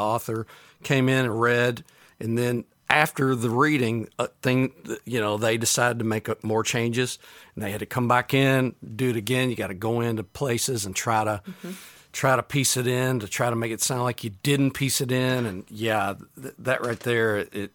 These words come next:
Speaker 1: it just adds complexity that, that is unnecessary. Just wait until you're sure everybody's done.
Speaker 2: Yes. Yes. And, and just also know, too, you can be done, the book can be out, and inevitably you will find a typo or something in your book. That is normal.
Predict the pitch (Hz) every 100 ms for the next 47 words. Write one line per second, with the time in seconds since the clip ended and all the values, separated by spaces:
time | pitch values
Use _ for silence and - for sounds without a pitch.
0 | - 110 - 107 - - 110 104 - 101
1 | - 117 - - 101 98 98 92 95 -
2 | - 101 98 107 98 101 90 - - 95
3 | 92 90 110 - 92 101 110 127 131 -
4 | 107 104 117 104 95 - - 113 110 117
5 | 113 104 101 101 107 107 101 - 85 80
6 | 82 _ - 170 175 175 175 165 - -
7 | - 226 202 - - - - _ - 214
8 | 233 214 247 220 233 214 190 156 131 -
9 | 220 233 - - 165 151 214 - - -
10 | - 196 220 269 339 220 202 208 202 185
11 | 208 185 - 165 156 - - 180 175 165
12 | 165 180 190 226 226 202 170 175 180 175
13 | 160 151 151 - - 165 156 135 147 -
14 | 170 - 151 - 156 151 - 170 156 151
15 | - - 160 170 165 160 147 151 151